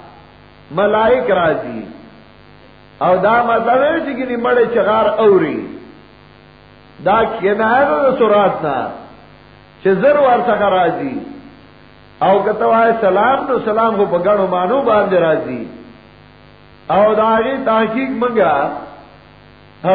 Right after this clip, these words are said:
سورې انعام کې کړی او د سلام معناګانې موږ ذکر کړې وې۔ دارنګه ما په هغه خپله رساله مسلک الاکابر کې په دې باندې تحقیق بیا کړی دی۔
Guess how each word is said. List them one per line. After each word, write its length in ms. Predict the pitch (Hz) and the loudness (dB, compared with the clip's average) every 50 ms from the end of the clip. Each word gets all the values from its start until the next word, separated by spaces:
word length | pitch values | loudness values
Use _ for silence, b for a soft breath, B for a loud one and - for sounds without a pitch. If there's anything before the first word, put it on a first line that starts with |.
| 196 190 | 2 2
سورې 300 | 226 214 214 226 226 226 | 2 2 2 2 2 2
انعام 580 | - - 214 220 214 220 226 240 262 262 233 214 | 2 2 0 0 0 0 2 2 2 0 0 0
کې 120 | 226 214 208 220 | -2 -2 0 0
کړی 360 | 247 247 254 254 220 - - | 2 4 4 4 4 2 0
او 80 | 196 196 | 0 0
د 200 | 196 208 - - | 0 0 0 0
سلام 360 | 202 202 220 233 233 220 208 | 0 0 2 2 2 0 0
معناګانې 640 | 202 202 208 202 208 202 185 180 214 226 220 214 208 | 0 0 0 0 0 0 0 0 0 0 0 0 -2
موږ 200 | 196 202 202 202 196 185 | -2 -2 0 0 0 0
ذکر 240 | 170 185 165 180 175 | 0 0 -2 -2 -2
کړې 280 | 170 - 180 170 151 151 139 | -2 -2 0 0 0 0 0
وې۔ 160 | 127 117 110 101 - - - - - - - - - - - - - - - - - - - - - - | -2 -2 -4 -8 -10 -12 -18 -20 -20 -20 -20 -20 -20 -20 -20 -20 -20 -20 -20 -20 -20 -20 -20 -20 -8 -2
دارنګه 460 | 139 190 233 269 285 294 277 262 254 | 0 2 4 4 2 2 2 0 0
ما 280 | 220 226 240 240 240 233 | 0 2 0 2 2 0
په 140 | 233 214 220 | 0 0 0
هغه 220 | 214 220 220 214 | 2 2 0 0
خپله 300 | - 220 226 226 233 220 | 0 -2 -2 0 0 0
رساله 760 | 214 220 208 214 214 202 202 202 208 220 220 202 170 131 - - - - - - - - - - - - - - - - - - - - - - - | 2 0 -2 0 0 0 0 0 0 0 2 0 0 0 -2 -6 -10 -14 -18 -20 -20 -20 -20 -20 -20 -20 -20 -20 -20 -20 -20 -20 -20 -20 -20 -14 -6
مسلک 460 | - 180 214 208 208 220 220 214 - | -2 -2 -2 0 0 0 0 0 0
الاکابر 760 | 226 226 - 220 220 - 220 220 220 220 208 233 269 277 277 247 | 0 0 0 -2 -2 0 0 0 0 0 0 0 0 -2 0 -2
کې 60 | 233 | -2
په 140 | 185 214 214 | -2 -2 -2
دې 160 | 226 240 233 | -2 -2 0
باندې 480 | 202 214 220 226 220 226 226 202 - | 0 0 0 0 0 2 0 0 2
تحقیق 380 | - 190 190 190 190 190 214 190 | 2 2 2 2 0 -2 -6 -4
بیا 220 | 170 180 185 180 175 175 | -2 0 0 0 0 0
کړی 220 | 185 175 156 147 139 127 | 0 0 0 0 0 -2
دی۔ 140 | 120 113 | -4 -6